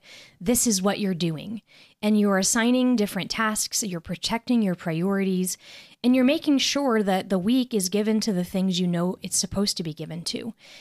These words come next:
and that it doesn't just slip away on a social media scroll or in the grind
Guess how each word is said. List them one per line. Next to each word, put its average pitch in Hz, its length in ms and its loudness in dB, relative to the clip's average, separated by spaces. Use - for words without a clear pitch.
and 196 80 0
that 185 80 0
it - 180 -6
doesn't 196 280 0
just 180 200 -2
slip - 420 0
away 185 540 2
on 180 160 -2
a 180 60 -2
social 190 400 -2
media 233 400 4
scroll 202 720 0
or 175 240 -2
in 214 240 2
the 202 80 2
grind 175 680 -2